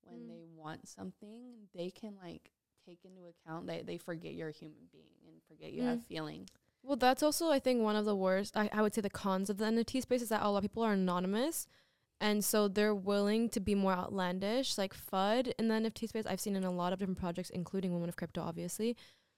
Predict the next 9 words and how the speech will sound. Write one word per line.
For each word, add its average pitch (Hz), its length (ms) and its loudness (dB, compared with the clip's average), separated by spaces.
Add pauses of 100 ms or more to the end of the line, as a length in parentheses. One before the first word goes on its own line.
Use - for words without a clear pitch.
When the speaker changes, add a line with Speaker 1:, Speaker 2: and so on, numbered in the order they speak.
(140)
Speaker 2:
a 185 120 0
lot 180 320 4
of 247 100 4
fud 202 500 6 (140)
and 190 300 2
a 180 120 0
lot 170 360 2
of 190 100 0
toxicity. 208 760 -2